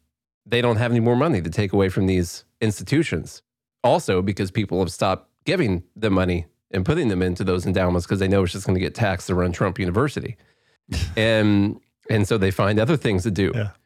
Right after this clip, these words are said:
Speaker 1: with the money. So
Speaker 2: You know, they say you only fail if you quit.
Speaker 1: Yeah.
Speaker 2: So
Speaker 1: That's
Speaker 2: Trump
Speaker 1: true.
Speaker 2: University
Speaker 1: Mm.
Speaker 2: hasn't failed yet.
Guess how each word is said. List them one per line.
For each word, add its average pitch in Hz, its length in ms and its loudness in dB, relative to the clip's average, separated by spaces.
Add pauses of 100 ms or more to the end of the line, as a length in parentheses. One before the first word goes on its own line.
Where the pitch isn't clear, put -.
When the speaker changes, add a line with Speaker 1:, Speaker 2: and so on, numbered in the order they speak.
(160)
Speaker 1:
with 113 200 0
the 120 60 0
money. 95 320 2 (380)
So 127 500 2 (240)
Speaker 2:
You 165 60 4
know, 214 100 6
they 220 120 4
say 277 240 4
you 143 220 2
only 151 200 2
fail 131 340 2
if 95 100 -6
you 95 80 -2
quit. 127 360 0 (360)
Speaker 1:
Yeah. 143 280 0 (540)
Speaker 2:
So - 180 2
Speaker 1:
That's 110 100 0
Speaker 2:
Trump 170 240 4
Speaker 1:
true. 147 80 4
Speaker 2:
University 170 460 4
Speaker 1:
Mm. - 40 4
Speaker 2:
hasn't 143 340 2
failed 135 360 4
yet. 113 360 2